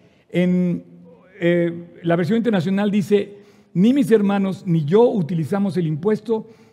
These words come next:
que me correspondía como gobernador". Ahora,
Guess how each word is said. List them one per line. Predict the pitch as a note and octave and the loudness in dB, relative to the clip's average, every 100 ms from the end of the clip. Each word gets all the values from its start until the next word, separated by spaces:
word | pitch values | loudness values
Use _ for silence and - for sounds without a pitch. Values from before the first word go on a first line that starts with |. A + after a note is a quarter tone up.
| _ | _
que | F3+ | -2
me | F3 F3 | 0 0
correspondía | F3+ E3+ D#3+ E3+ E3+ G3+ E3+ | -2 -2 -2 -2 0 0 0
como | F3+ E3 | -2 -2
gobernador". | C#3+ D3+ C#3+ C#3 C#3+ C#3 - - _ _ _ _ _ _ _ _ _ _ _ _ - | -4 -4 -4 -4 -6 -8 -14 -20 _ _ _ _ _ _ _ _ _ _ _ _ 0
Ahora, | E3+ E3+ | 0 0